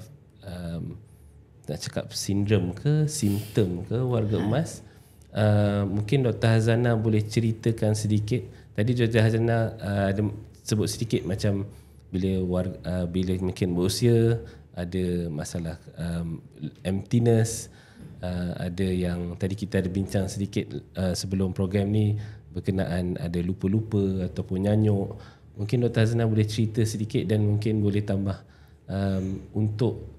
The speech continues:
Speaker 1: ini simptom-simptom ni, tapi apakah cara bagus untuk penuaan sihat ataupun healthy aging ni?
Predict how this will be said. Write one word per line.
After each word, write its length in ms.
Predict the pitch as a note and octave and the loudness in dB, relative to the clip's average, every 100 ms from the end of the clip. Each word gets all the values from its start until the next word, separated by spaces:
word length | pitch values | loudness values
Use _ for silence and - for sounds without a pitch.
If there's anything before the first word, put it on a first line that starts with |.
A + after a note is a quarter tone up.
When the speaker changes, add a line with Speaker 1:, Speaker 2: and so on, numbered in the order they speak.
| - | -10
Speaker 1:
ini 180 | G#2+ B2+ | -2 0
simptom-simptom 680 | A#2 A#2+ A#2 A#2 A#2+ A2+ G#2 | 0 0 2 2 2 2 2
ni, 120 | B2+ | 2
tapi 320 | B2 A2+ C3 | 0 -2 -2
apakah 460 | F2 A2+ C3 B2 A2+ | -2 -2 -4 0 0
cara 220 | G#2+ G#2+ | 2 2
bagus 340 | G2+ G2 G2+ F#2+ | 2 0 -2 -4
untuk 100 | - | -6
penuaan 440 | G2 G2+ G2+ G2 | -4 -4 -4 -6
sihat 340 | F#2 G2+ F#2+ - - - - - | -4 -4 -4 -8 -16 -20 -20 -14
ataupun 400 | G#2+ G#2 G#2 G2+ | -6 -6 -2 -2
healthy 380 | F#2+ - G2+ | -4 -4 -4
aging 280 | F2 E2 D#2+ | -4 -6 -10
ni? 100 | D#2 | -12